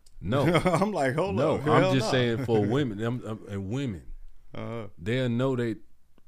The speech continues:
Speaker 1: two-parent household, they'll know their daddy cheating on their mama.
Speaker 2: Okay.
Speaker 1: And they cool, not, they not, not saying they cool. I'm not in the mind of a woman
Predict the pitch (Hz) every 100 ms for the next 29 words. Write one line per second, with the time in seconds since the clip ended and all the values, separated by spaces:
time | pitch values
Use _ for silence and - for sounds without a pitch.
0 | - - 143 127 131 117 123 110 110 92
1 | 98 113 98 117 123 107 95 101 98 92
2 | 87 - - 117 92 90 85 85 87 69
3 | - - - - 92 90 90 87 98 -
4 | - - - - 87 90 90 - 131 123
5 | 104 92 - 95 101 - 107 107 101 95
6 | 104 101 107 92 85 78 85 85 95 101
7 | 90 85 82 80 85 78 78 73 76 80
8 | 78 73